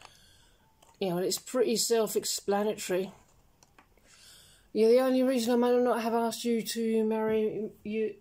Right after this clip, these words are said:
marry me just yet is because everything happens in divine order, and it's okay to allow the divine order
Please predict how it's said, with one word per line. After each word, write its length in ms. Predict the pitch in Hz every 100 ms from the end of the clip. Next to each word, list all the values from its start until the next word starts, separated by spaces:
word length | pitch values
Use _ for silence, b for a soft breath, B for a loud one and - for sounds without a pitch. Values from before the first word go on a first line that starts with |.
| _
marry 220 | 202 214
me 160 | 214 208
just 240 | 196 202
yet 200 | 233 208
is 100 | 202
because 520 | 196 214 220 214 208 - B B B B
everything 440 | 220 202 - 214
happens 500 | 196 214 - 214 185
in 160 | 202 196
divine 440 | 190 185 196 196
order, 340 | 196 196 170 160
and 80 | 170
it's 260 | - -
okay 460 | 214 196 196 208 208
to 160 | 202
allow 300 | 196 180 190
the 80 | 202
divine 480 | 180 165 165 185 185
order 440 | - 190 196 151